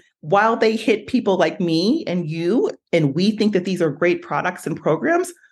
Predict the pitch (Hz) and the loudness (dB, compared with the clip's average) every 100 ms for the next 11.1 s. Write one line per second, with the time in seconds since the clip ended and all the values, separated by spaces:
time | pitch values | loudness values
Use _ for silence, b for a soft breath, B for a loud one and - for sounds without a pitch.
0 | _ - 147 220 330 190 180 185 175 185 | _ -6 0 2 4 4 4 4 2 -2
1 | 214 294 160 104 147 170 220 - 175 190 | -2 0 0 0 -2 0 0 -2 -2 0
2 | 208 202 175 170 - 165 160 165 156 151 | 2 0 0 0 -2 -2 -4 0 -2 -2
3 | - 151 175 220 139 131 131 131 156 - | -8 -4 2 2 0 -2 -2 0 0 -2
4 | 165 180 240 247 220 202 160 180 160 139 | -6 -2 -2 2 2 4 2 2 -2 -4
5 | 160 202 208 180 170 160 147 180 185 175 | 0 2 2 -2 -2 -4 -2 -4 0 0
6 | 147 - 135 - 180 185 - B B B | 0 -2 -8 -2 -4 -4 -14 B B B
7 | - 151 175 185 214 226 214 175 170 202 | -2 2 4 4 4 2 0 0 2 0
8 | 202 180 - 151 165 151 151 175 170 - | 0 -2 -4 -4 -2 -2 -2 -4 -4 -6
9 | 151 151 151 143 - B B 165 160 185 | -6 -2 0 0 -4 B B -6 0 2
10 | 180 170 170 160 151 - 151 143 320 359 | 2 2 2 0 0 -2 -4 -2 -2 -4